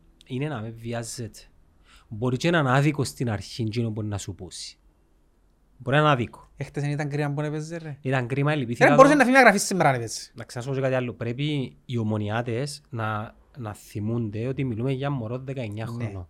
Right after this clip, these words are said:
Speaker 2: εν τούτο που ξεχνούμε.
Speaker 1: Και
Speaker 2: Ρε,
Speaker 1: να
Speaker 2: δεκαεννιά χρονών, πήγαινε βρε ένα δεκαεννιά χρονών και μίλα του. Πόσο είναι ο νους τους;
Speaker 1: Είναι ο ακριβώς ίδιος με του,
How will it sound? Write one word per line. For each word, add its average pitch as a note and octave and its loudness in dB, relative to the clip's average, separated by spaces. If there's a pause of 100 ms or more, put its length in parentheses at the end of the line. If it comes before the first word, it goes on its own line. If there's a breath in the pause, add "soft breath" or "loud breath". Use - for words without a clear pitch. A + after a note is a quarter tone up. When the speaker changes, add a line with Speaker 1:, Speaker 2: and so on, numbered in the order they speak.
Speaker 2:
εν A#2+ -8
τούτο C#3+ 0
που E3+ -4
ξεχνούμε. C3+ -6
Speaker 1:
Και C3+ -2
Speaker 2:
Ρε, E3 6
Speaker 1:
να G3 6
Speaker 2:
δεκαεννιά D#3 8
χρονών, F3 2 (240 loud breath)
πήγαινε C4+ 8
βρε C4 6
ένα C4 6
δεκαεννιά G#3 6
χρονών A#3 -2
και C#4+ -4
μίλα F3 0
του. - -20 (320)
Πόσο E3+ -10
είναι D#3 -8
ο C#3+ -6
νους B2+ -10
τους; - -20 (1040 loud breath)
Speaker 1:
Είναι A3+ 2
ο - 8
ακριβώς F3 6
ίδιος B3+ 2
με B3+ 6
του, G3+ 2